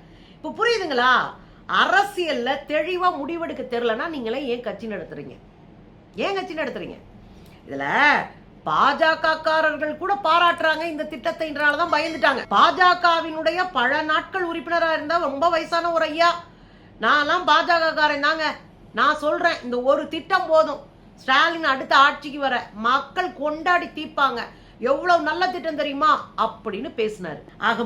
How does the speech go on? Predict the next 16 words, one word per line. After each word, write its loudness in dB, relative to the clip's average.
மக்களுடைய 0
ஆதரவு 4
பெருகின -4
உடனே -6
நம்ம -4
ஆட்களுக்கு, -4
அதுவும் -2
எடப்பாடியாருடைய -2
கூட்டத்துக்கு -10
சும்மா -4
அள்ளு -4
விட்டுருச்சு. -8
என்னடா -2
பண்ணலாம் 0
அப்படின்னு -8
ஓடி -6